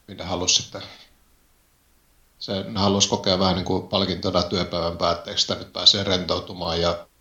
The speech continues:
kun kaikki talousharrastukset, perhe, työ, kaikki tällainen kunnossa, niin saa omistautua ihan täysin sille omalle harrastukselle, vähän sosiaalisoimaan pelikavereiden kanssa ja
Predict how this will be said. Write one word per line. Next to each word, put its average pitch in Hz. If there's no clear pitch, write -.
kun 90
kaikki 92
talousharrastukset, 92
perhe, 90
työ, 85
kaikki 90
tällainen 90
kunnossa, 87
niin 85
saa 95
omistautua 101
ihan 101
täysin 90
sille 85
omalle 85
harrastukselle, 87
vähän 92
sosiaalisoimaan 92
pelikavereiden 107
kanssa 123
ja -